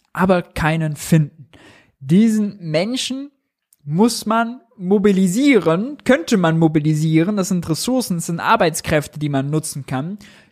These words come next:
Deutschland ist, auch wenn das häufig gesagt wird, noch nicht bei Vollbeschäftigung.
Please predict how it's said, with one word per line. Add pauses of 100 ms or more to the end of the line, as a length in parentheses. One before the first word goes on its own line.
Deutschland
ist, (460)
auch
wenn
das
häufig
gesagt
wird,
noch
nicht
bei
Vollbeschäftigung.